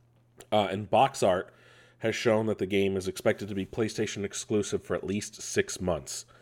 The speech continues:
Um, at, at least. So that doesn't mean six months after release it'll be on Xbox. It's just at least six months, so it could be longer.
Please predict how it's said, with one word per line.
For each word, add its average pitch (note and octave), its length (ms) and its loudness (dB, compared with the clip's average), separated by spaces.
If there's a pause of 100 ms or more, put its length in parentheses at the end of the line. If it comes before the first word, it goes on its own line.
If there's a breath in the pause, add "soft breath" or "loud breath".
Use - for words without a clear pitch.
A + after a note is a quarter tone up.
(360 soft breath)
Um, D2+ 440 -8 (200)
at, F#2 120 -10 (320)
at G2 180 2
least. F#2 400 0
So F2+ 160 0
that G2+ 180 4
doesn't A2+ 220 2
mean G2 340 0 (340 soft breath)
six - 300 -4
months G#2+ 180 -2
after G2 200 2
release F#2+ 280 4
it'll E2 120 -4
be F2+ 100 4
on E2+ 100 -2
Xbox. E2+ 560 0
It's D#2+ 60 -14
just - 320 -8
at E2+ 160 -4
least G2+ 360 -2
six - 360 -8
months, D2+ 260 -10
so D#2 100 -8
it D2 80 -10
could F#2 160 -4
be F2 120 0
longer. D#2+ 400 -6